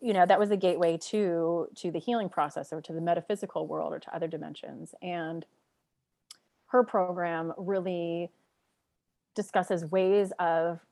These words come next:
kind of entering that space and how to facilitate that for others so that they can look at their own dreams and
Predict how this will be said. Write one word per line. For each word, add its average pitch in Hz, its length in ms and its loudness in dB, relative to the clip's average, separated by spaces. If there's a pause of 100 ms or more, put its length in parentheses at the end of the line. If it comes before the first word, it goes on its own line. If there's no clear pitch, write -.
kind - 180 -6
of 190 100 -6
entering 220 360 -2
that 202 160 -2
space 214 520 -4
and 165 120 -4
how 165 180 4
to 170 80 2
facilitate 160 680 0
that 139 260 -4
for 147 500 -6 (140)
others 180 420 4
so 190 160 -4
that 170 200 2
they 180 140 4
can 165 240 -6
look 160 160 -4
at 160 120 -4
their 156 140 -6
own 143 180 -6
dreams 143 560 -12
and 147 560 -10